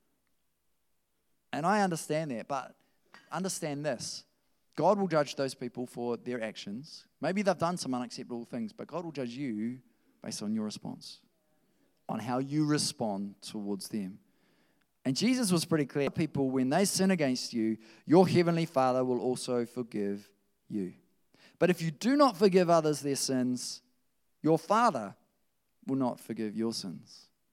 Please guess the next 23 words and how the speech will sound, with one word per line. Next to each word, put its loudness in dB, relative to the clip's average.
Ouch. -16
Ouchie, -8
Jesus. -4
It's -12
pretty, 8
it's -20
pretty, 2
uh, 2
s-, -10
black 6
and 6
white 6
there, 2
or -2
white 4
and 0
blue. 2
So 6
it's 0
pretty 6
clear, 8
though. 6
Forgiveness -2